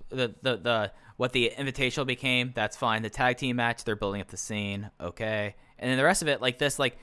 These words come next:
you had two matches on this show that would be signals of what the promotion will come, and it's not what people were buying in for. And I think that's very clear and, and laid bare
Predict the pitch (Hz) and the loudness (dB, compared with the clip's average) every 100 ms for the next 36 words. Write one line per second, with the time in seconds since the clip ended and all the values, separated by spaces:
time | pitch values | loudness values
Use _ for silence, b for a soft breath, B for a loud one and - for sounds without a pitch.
0 | b 143 175 - 220 185 160 156 147 143 | b 0 0 2 2 4 4 2 0 0
1 | 135 120 - 143 123 110 104 107 104 b | 0 -2 2 4 4 4 0 -2 -6 b
2 | b 139 131 165 147 135 127 127 107 131 | b 0 2 2 2 0 0 -2 -2 2
3 | 117 120 135 113 95 - 139 113 107 95 | 2 2 0 -2 -4 0 0 0 -4 -4
4 | 107 120 139 - 123 117 b b b - | 4 6 6 4 -2 -2 b b b -8
5 | 127 127 113 98 98 95 101 92 - 65 | -4 0 2 2 2 2 -2 -4 -8 -12
6 | 55 - _ _ _ _ 120 107 110 110 | -14 -20 _ _ _ _ -4 -2 -2 -2
7 | 101 - - 123 113 107 - 131 110 98 | -4 -6 0 2 2 0 -4 -2 0 0
8 | 90 - b b _ 104 110 104 143 143 | -4 -10 b b _ -4 -2 4 4 4
9 | - 113 135 113 101 | 6 8 10 8 4